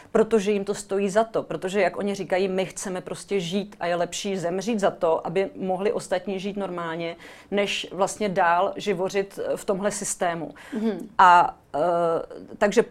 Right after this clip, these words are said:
Speaker 1: mezinárodní podpora je pro ně ohromně důležitá, nejenom jako morální vzpruha, ale zároveň tam ti účastníci demonstrace hodně apelovali, protože většinově to byli Íránci žijící v exilu po, po celé, v rámci celé Evropy, tak apelovali právě na evropské státy,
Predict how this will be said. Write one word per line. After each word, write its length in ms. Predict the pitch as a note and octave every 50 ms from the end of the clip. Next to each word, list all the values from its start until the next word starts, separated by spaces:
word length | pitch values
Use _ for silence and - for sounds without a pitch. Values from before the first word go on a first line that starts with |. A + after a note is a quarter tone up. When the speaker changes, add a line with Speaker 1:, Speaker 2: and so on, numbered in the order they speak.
| - -
Speaker 1:
mezinárodní 580 | G3 A3 G#3 B3 B3 B3+ A#3+ A#3+ A#3+ A#3 A#3+ A#3
podpora 360 | A3+ A3+ G#3+ - G#3+ G#3+ G#3
je 100 | G#3 G3+
pro 120 | G3+ G3
ně 160 | F#3+ F3 -
ohromně 400 | - - G3 G#3+ A3+ A#3 A#3+ B3
důležitá, 640 | A#3 A3+ A3 G#3+ G#3 F#3+ G3+ G3+ - G3 F#3+ F#3 F3+
nejenom 340 | F#3+ G3 G3+ A3 A3+ G#3+ G3+
jako 180 | G#3+ G3+ - G3
morální 520 | F#3 F3+ F3+ F3+ F#3 F#3 F#3+ G3 G#3 G#3
vzpruha, 540 | G3+ - - - A3 G3+ G#3 G#3 G#3 G#3 G#3 - - - - - -
ale 180 | G#3 G#3 A3+ A#3+
zároveň 500 | A3 G#3+ G3+ G#3+ A3 A#3 A#3+ B3 B3 A#3
tam 180 | A#3 A3+ A#3
ti 100 | A3 B3+
účastníci 520 | A3 G3+ - - A3 G#3+ - A3+ A3 - B3
demonstrace 540 | A3 G#3 G#3 G#3+ G#3 - A3 G#3+ - - A#3
hodně 320 | F#3+ G#3 G#3 G3 A3+ -
apelovali, 800 | - - - - A3 A3 G#3+ G#3 A3 A3 A3 A3+ A3 A3 A3 A3+
protože 380 | - F3+ - A3 F3+ G#3+ G3+
většinově 480 | E3 F3 D3 - - G#3 G3+ F#3+ G3 G3
to 100 | G3 G3
byli 280 | F3+ F#3+ F#3 G3 F#3+
Íránci 500 | F#3 - F3+ F#3 F3+ F3+ F3+ F3 - G#3
žijící 320 | F3 F3 F3+ E3+ - - F#3
v 80 | -
exilu 480 | - D#3+ C#3+ C#3+ F#3 F#3 E3+ D#3+ D3 D3+ -
po, 180 | - F3 D#3+ - -
po 80 | F#3
celé, 440 | - - G3 F3+ F3+ F3+ F3 E3+ D3+ - -
v 80 | -
rámci 260 | E3 E3 D#3+ D3 G3
celé 240 | E3+ - F3+ E3+ F3
Evropy, 420 | - D#3+ E3 F3 E3+ F3 F#3+ F3 F3 - - - - - - -
tak 180 | G#3 G3 -
apelovali 500 | - G#3 G#3 A3+ A3 A3 G#3+ A3+ A3+ A#3
právě 300 | A3+ A3 G#3 G#3 G#3 A3
na 140 | A3+ G#3 -
evropské 440 | - F#3+ G#3+ G#3+ G#3+ - - A3 G#3+
státy, 500 | G#3+ - - G#3+ G3+ G#3 G#3 A3+ A3+